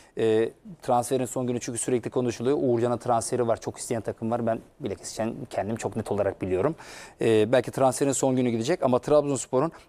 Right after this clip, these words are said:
arkada iki tane çok iyi kalecisi var. Bir tanesi Erce, bir tanesi de Arda.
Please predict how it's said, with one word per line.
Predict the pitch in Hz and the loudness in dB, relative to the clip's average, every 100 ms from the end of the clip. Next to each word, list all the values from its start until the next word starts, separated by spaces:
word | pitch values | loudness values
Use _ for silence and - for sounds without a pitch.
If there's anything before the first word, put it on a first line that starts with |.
| - | 2
arkada | 123 127 131 | 4 4 -2
iki | 139 - | -2 0
tane | 131 127 | 2 2
çok | 127 113 | 0 -4
iyi | 120 | -2
kalecisi | 113 107 - 107 | 0 0 0 -2
var. | 92 | -2
Bir | 127 | 0
tanesi | 147 139 127 123 | 2 2 2 2
Erce, | 117 151 | 2 0
bir | 151 | -4
tanesi | 131 117 107 - | 0 -2 -2 0
de | 165 170 - - - | 0 0 -8 -20 -4
Arda. | 127 127 110 | 2 2 2